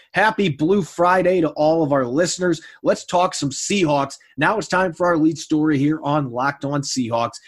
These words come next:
There's been speculation about this for months, specifically a few weeks back. There were reports that surfaced Josh Gordon was considering applying for reinstatement.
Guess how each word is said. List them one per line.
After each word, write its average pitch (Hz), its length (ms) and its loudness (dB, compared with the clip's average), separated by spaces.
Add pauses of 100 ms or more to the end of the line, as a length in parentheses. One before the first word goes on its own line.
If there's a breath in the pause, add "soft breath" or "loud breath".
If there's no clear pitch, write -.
(240 loud breath)
There's 160 180 2
been 175 160 -2
speculation 170 840 -2
about 151 340 0
this 147 220 0
for 131 180 -4
months, 135 480 -2
specifically 202 640 -2
a 143 60 2
few 170 240 -6
weeks 160 260 -2
back. 151 540 0 (360 soft breath)
There 156 140 2
were 160 100 0
reports 160 500 -4
that 147 120 -10
surfaced 143 540 -2
Josh 139 320 0
Gordon 143 580 -2 (200 loud breath)
was 151 180 0
considering 151 680 0
applying 139 540 -2
for 127 120 -12
reinstatement. 147 840 -2